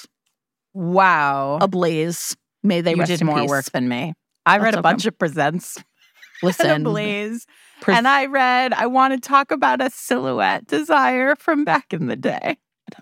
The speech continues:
Speaker 2: Amazing. All right. So how do, how do we wanna do this?
Speaker 1: Um, well, why don't we talk about, I don't know. Well, you read so many. Why, wh-,
Speaker 2: I
Speaker 1: why
Speaker 2: read
Speaker 1: don't
Speaker 2: so
Speaker 1: we
Speaker 2: many.
Speaker 1: talk about, like, what,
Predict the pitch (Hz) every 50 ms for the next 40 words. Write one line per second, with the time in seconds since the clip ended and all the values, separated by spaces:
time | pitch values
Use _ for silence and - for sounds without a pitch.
0 | - 214 196 202 185 175 190 214 - - 240 - - 208 - - - - 233 214
1 | 202 233 247 302 392 392 - - 220 233 254 302 320 320 302 285 269 254 247 233
2 | 220 226 220 - - - 185 - - - - - _ _ _ _ _ _ _ _
3 | _ _ _ _ _ _ 254 262 285 262 240 - 269 269 302 311 302 311 339 392
4 | 415 381 381 370 - - 285 269 262 - 302 285 285 285 277 277 277 277 277 262
5 | 269 - - - 214 _ _ _ _ _ _ _ _ _ _ _ _ _ _ _
6 | _ _ _ _ _ _ _ _ _ _ _ _ _ _ _ _ _ _ _ _
7 | _ - 180 233 403 311 208 196 196 233 262 294 330 370 330 - - 269 240 240
8 | 226 220 190 175 170 180 214 - - 208 254 302 392 403 381 427 494 554 - 196
9 | 190 185 330 - - 156 403 370 339 - 285 311 247 262 - 208 226 254 -